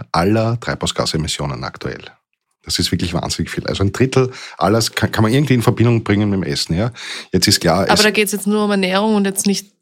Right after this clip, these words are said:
Speaker 2: zum Beispiel nicht um die Nutztierhaltung alleine, sondern nur mal um Ernährung.
Speaker 1: Genau, ja. Also sie, sie spalten das auf und sagen, ähm, etwa ein Drittel ist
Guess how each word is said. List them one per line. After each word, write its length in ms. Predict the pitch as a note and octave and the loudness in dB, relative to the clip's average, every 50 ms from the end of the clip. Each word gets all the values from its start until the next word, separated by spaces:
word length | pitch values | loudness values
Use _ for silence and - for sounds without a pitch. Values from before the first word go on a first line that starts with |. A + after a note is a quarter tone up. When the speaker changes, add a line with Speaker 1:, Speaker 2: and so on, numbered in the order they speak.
| _ _ | _ _
Speaker 2:
zum 140 | - - G#3+ | -8 -4 -2
Beispiel 300 | F#3+ F#3+ F#3 - G#3 G3+ | -2 -2 0 0 2 2
nicht 180 | G3+ F#3+ G3 G#3+ | 2 2 0 0
um 160 | G3+ F#3+ - - _ _ _ - | -2 -2 -4 -8 _ _ _ 0
die 80 | A3 | 2
Nutztierhaltung 800 | G#3+ G#3+ A3+ A3 A3+ - - - A#3 G#3 G3+ G3 G3 F#3+ G#3+ G3+ | 2 2 2 2 0 -2 0 2 2 4 4 2 2 2 2 2
alleine, 420 | G3+ F#3+ F#3 F3+ E3 F#3+ A#3 B3+ | 2 2 4 2 2 2 2 0
sondern 380 | A#3+ - A3+ G#3+ G#3+ G#3 G#3 G3+ | 0 0 0 0 0 0 0 0
nur 120 | G#3 G3+ | 0 2
mal 160 | G3 G3 F#3+ F#3 | 2 0 0 0
um 100 | F#3 F#3 | 0 -2
Ernährung. 400 | F3+ F3 D#3+ D#3 D#3 D#3+ E3 E3+ - - - - | -2 -2 -2 -4 -4 -6 -8 -10 -12 -16 -12 -2
Speaker 1:
Genau, 360 | - - G2+ E2+ G1+ G1+ D2 F2+ | 0 2 2 2 0 -2 -2 0
ja. 80 | A2 | 0
Also 180 | G#2 G2+ - G#2 | 2 2 2 2
sie, 220 | - - A2+ G2 - | 2 2 2 2 4
sie 260 | - A2+ G2+ F#2+ F2 | 4 4 4 4 2
spalten 380 | - - - F2 G#2 - - | 2 4 4 2 4 4 2
das 140 | G#2+ G2 - | 2 4 4
auf 180 | C2+ E2+ G2 - | 2 2 4 2
und 120 | A#2+ G#2 | 2 2
sagen, 360 | - G2+ F#2 G2 G2 G2 F#2+ - | 4 4 2 4 2 0 -2 -2
ähm, 380 | - F2+ F2+ F2 F2+ F2+ E2+ - _ _ - - | -2 -2 -2 -2 -2 -4 -6 -8 _ _ -6 -4
etwa 200 | G#2+ F#2+ - F#2 | -4 0 2 2
ein 100 | F#2 G2 | 2 2
Drittel 460 | - A#2+ A#2 - C3+ B2+ A#2 A#2 A2 | 2 0 2 4 4 4 4 2 0
ist 540 | - A#2+ G#2+ G2 - - - - - - | 0 0 2 2 2 2 0 -2 -4 -8